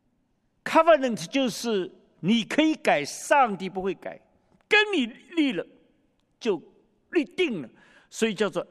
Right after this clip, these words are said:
everlasting covenant。然后呢，faithful love，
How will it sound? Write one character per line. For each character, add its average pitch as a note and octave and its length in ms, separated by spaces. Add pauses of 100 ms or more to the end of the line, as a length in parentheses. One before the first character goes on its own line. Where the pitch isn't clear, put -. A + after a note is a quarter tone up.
everlasting A3 960 (460)
covenant。 A#2+ 500 (840)
然 C#3 180
后 D#3+ 160
呢， B2+ 160 (960)
faithful G#3 760 (600)
love， C3+ 380